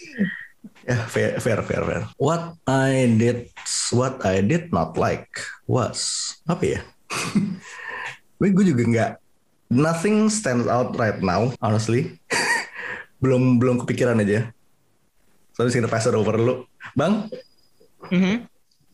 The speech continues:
Speaker 2: Likes and dislikes?
Speaker 1: Yep.
Speaker 2: Uh, yeah, uh, man, it's hard to not say I like how Raimi the movie was.
Speaker 1: <laughs>
Speaker 2: That's just it. But I, I would, I think I would have to say, instead of moments, it's just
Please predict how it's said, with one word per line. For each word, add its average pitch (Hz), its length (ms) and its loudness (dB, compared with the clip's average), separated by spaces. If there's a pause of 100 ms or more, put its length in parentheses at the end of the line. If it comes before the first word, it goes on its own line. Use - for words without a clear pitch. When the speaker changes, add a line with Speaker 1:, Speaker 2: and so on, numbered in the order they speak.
(140)
Speaker 2:
Likes 151 320 -2
and 160 80 -4
dislikes? 165 420 0
Speaker 1:
Yep. 127 300 -2 (640)
Speaker 2:
Uh, 190 800 0 (1300)
yeah, 147 400 0
uh, 170 320 -2 (460)
man, 160 340 -2
it's - 180 -8
hard 202 380 -2
to 185 80 -4
not 156 340 -2
say 147 240 0
I 156 220 0
like 156 320 -2
how 139 240 0
Raimi 143 480 -2
the 139 80 -2
movie 143 320 -2
was. - 560 -4 (160)
Speaker 1:
<laughs> - 180 -20 (800)
Speaker 2:
That's 208 300 -2
just 196 240 -2
it. 160 240 0
But 170 240 -2 (200)
I, 196 300 0 (140)
I 170 80 2
would, 190 280 2 (280)
I 185 100 0
think 202 400 -4
I 180 80 0
would 160 200 0
have 160 260 -4
to 151 100 -6
say, 156 320 -4
instead 185 360 0
of - 140 -4
moments, 135 440 -2
it's 151 240 -10
just - 400 -4